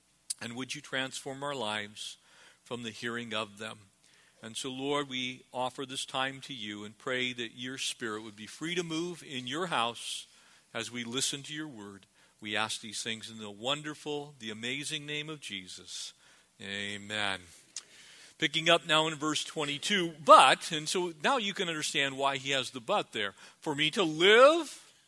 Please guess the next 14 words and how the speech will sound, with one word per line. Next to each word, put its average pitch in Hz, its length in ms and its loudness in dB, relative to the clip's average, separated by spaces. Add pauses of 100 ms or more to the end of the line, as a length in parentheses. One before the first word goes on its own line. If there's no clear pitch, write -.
(300)
is 220 220 6
Christ 180 480 6
and 165 140 4
to 170 160 6 (360)
die 151 280 10
is 233 240 8
gain," 175 420 2
but 254 640 12 (600)
he's 135 160 -4
taking 135 300 -2
just 147 180 -8
a 175 40 -6
step 151 320 -2
back. 107 280 -2